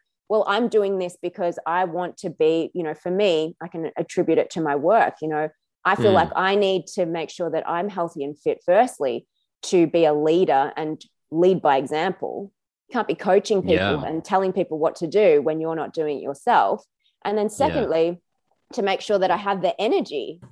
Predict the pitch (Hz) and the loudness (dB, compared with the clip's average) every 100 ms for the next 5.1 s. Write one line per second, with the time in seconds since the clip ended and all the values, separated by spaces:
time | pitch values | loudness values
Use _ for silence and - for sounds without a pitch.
0 | - 220 202 139 190 185 156 - - 190 | -4 0 0 0 2 2 0 -8 0 4
1 | 226 151 165 - 175 175 202 - 57 - | 4 4 -8 -10 -12 -8 -8 -8 -10 -10
2 | - - 196 190 220 254 - 190 180 247 | -16 2 4 6 4 2 2 0 2 2
3 | 220 175 - 180 190 185 170 156 170 170 | 4 2 0 0 0 0 0 0 2 4
4 | 143 127 151 - 190 170 160 - 165 165 | 2 0 -4 -4 -2 -2 -4 -4 -4 -4
5 | - | -10